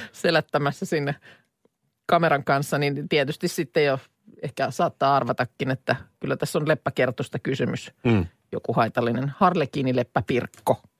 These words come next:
Speaker 1: joka on kotiutumassa Suomeen. Ja ilmeisesti tää jotenkin alapuoli on sitten eri näköinen, ruskea siihen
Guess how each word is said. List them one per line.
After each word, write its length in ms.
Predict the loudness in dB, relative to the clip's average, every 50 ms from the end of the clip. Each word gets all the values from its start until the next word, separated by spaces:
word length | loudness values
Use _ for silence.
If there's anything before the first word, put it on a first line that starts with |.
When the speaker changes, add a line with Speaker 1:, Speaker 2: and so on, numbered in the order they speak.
| _ _ _ -8
Speaker 1:
joka 220 | -6 -2 0 0 2
on 100 | 2 2
kotiutumassa 640 | 0 0 0 0 -2 -2 -2 -2 -2 -2 -2 -4
Suomeen. 520 | -4 0 2 2 2 2 2 0 -2 -2 -4
Ja 80 | -6 -8 _ -18 -20 -20 -20 -20 -18 -12 -8 -8 -6 -8 -8 -14 -14 -14 -14 -14 -14 -20 -20 -20 -20 -20 -20 -20 -20 _ _ _ _ _ _ _ _ _ _ _ _ _ -20 -20 _ -20 -20 -20 -20 -20 -18 -18 -18 -12 -8 -6 -2
ilmeisesti 340 | 0 0 2 2 0 -2 -2 2 4
tää 160 | 6 6 6
jotenkin 360 | 4 2 0 -2 -2 0 2
alapuoli 540 | 2 2 2 0 0 -2 0 0 0 0 -2
on 80 | -2 -4
sitten 280 | -6 -6 -4 -4 -2
eri 280 | 0 0 -2 -2 -4 _ -12 -18 -18 -18 _ -20 -20 -10
näköinen, 540 | -4 -4 -2 -2 0 -2 -2 -2 -2 -4 -6 -10 _ -20 -20 -20 _ _ -4
ruskea 760 | -2 0 2 2 0 0 0 -4 -6 0 2 4 4 4 2 0 -6 _ _ _ _ _ _ -10
siihen 360 | -6 -4 -2 -2 -2 -4 -8